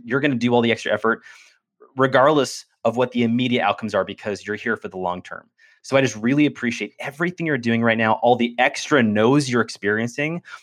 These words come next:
all the extra driving you're doing to prospects that aren't becoming yeses right now, because you know what? That's gonna be a big part of our success story later on. So I just really acknowledge and appreciate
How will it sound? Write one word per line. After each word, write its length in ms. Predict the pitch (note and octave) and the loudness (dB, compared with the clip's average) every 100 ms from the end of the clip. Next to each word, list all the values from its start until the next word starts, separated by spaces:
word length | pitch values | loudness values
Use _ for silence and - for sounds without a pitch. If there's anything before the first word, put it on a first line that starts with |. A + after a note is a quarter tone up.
| _ | _
all 120 | A#2 | 2
the 160 | A#2+ C3 | 4 4
extra 280 | C3 - - | 2 2 0
driving 540 | - G#2 G2+ A#2+ B2+ | 0 2 4 4 2
you're 140 | B2 A2 | 2 0
doing 340 | A2 A2+ B2 | -2 -2 -2
to 80 | - | -6
prospects 640 | - A2 G#2+ - C#3 C3 - | -2 2 2 2 0 0 -2
that 140 | G#2 | -2
aren't 300 | G#2+ A#2 A#2+ _ _ _ | 2 2 2 _ _ _
becoming 400 | - A#2+ B2 A#2 | -4 0 2 2
yeses 380 | G#2 G#2 - A#2+ | 4 2 0 0
right 180 | G#2+ G#2+ | 0 0
now, 340 | F#2+ G2+ C#3 F3 - - | 0 -2 -4 -8 -20 -10
because 280 | B2+ C#3 A2+ | -6 -4 -2
you 80 | B2 | 2
know 60 | |
what? 160 | C3 A#2+ | 2 2
That's 180 | C#3 C#3+ | -2 -6
gonna 160 | D#3+ | -6
be 140 | C#3 C3 | -4 -2
a 80 | G2+ | -2
big 300 | - A#2 A#2+ | 0 -2 0
part 180 | B2+ | 0
of 80 | A2 | 0
our 80 | G#2 | 0
success 400 | - F#2+ - F#2 | -4 -8 -4 -4
story 240 | - F#2+ | -2 -4
later 260 | F#2 F#2 F#2 | -2 -4 -4
on. 120 | F2+ | -6
So 80 | - | -8
I 40 | |
just 120 | C3 - | -12 -10
really 320 | B2+ D#3+ F3+ | -4 0 4
acknowledge 480 | C#3+ G#2+ A2 A#2 A2 | 2 2 4 4 4
and 100 | G2+ | 0
appreciate 760 | - - - D3 - A2 F#2+ | -4 -8 -4 -2 0 0 0